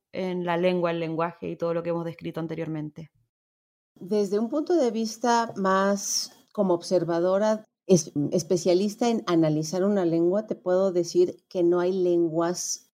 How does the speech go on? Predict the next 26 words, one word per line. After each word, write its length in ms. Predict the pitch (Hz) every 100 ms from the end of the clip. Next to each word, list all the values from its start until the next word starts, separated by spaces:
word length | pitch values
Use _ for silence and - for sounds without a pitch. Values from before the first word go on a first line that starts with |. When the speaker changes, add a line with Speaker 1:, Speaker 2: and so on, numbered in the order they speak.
| _ -
Speaker 2:
machistas 920 | 160 147 - 208 156 - 120 143 -
o 160 | 175 160
no 120 | 190
machistas 760 | 190 190 190 170 - 127 139 -
o 260 | 165 160 165
lenguas 640 | 175 175 175 175 - -
feministas. 1000 | 190 180 170 202 190 - 135 - - - _ _
Hay 300 | 214 294 285
usuarios 760 | 262 - 233 254 320 302 185 -
que 140 | 160
son 260 | 156 160 151
machistas. 840 | 147 147 135 - - - - - _ -
Es 140 | 214 226
decir, 400 | 254 240 196 170
yo 180 | 185 247
tengo 500 | 247 277 277 285 285
una 1040 | 233 240 247 247 247 247 240 240 240 240 233
capacidad 760 | 214 214 185 - 190 185 226
de 140 | 262 285
comunicación 1040 | 262 233 220 214 220 214 233 226 226 240
que 100 | 233
me 240 | 196 180 170
da 180 | 190
la 200 | 233 254
propia 340 | 262 240 240 220
lengua, 420 | 214 196 185